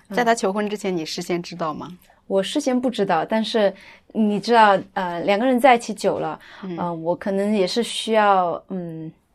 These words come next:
Speaker 1: 一点安全感，就会有时候会问他，“你觉得我们会什么时候结婚啊？”之类这些问题。
Speaker 2: 哦，你会问吗？
Speaker 1: 我会问他。
Speaker 2: 他会怎么说？
Speaker 1: 他就说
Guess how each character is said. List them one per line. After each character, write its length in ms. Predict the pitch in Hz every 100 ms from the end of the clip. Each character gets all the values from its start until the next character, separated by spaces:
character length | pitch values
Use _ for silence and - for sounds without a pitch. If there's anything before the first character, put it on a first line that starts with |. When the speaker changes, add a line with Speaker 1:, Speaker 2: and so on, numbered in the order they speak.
| _ - -
Speaker 1:
一 80 | -
点 120 | 214 -
安 140 | 233
全 220 | 233 220
感， 220 | 208 170
就 120 | - 202
会 260 | 214 202
有 120 | 196
时 140 | 185 214
候 100 | 214
会 100 | 214
问 240 | 214 196
他 240 | 180 190 180 - - -
，“你 140 | 196
觉 140 | 190 196
得 100 | 202
我 60 |
们 100 | 180
会 140 | 185 220
什 100 | 185
么 60 | -
时 80 |
候 60 | 214
结 160 | 196 185
婚 240 | - 214
啊？” 160 | 214 202
之 140 | 208
类 120 | 196
这 100 | 214
些 160 | 202 240
问 200 | 247 226
题。 60 |
Speaker 2:
哦， 20 | 202
你 0 |
会 20 |
问 100 | 214
吗？ 40 | - - -
Speaker 1:
我 140 | 196
会 120 | 220
问 220 | 240 214
他。 260 | 196 190 175 -
Speaker 2:
他 100 | 226
会 120 | 226
怎 120 | 220 165
么 100 | 165
说？ 260 | - 160 180
Speaker 1:
他 120 | 233
就 120 | 240
说 240 | 226 214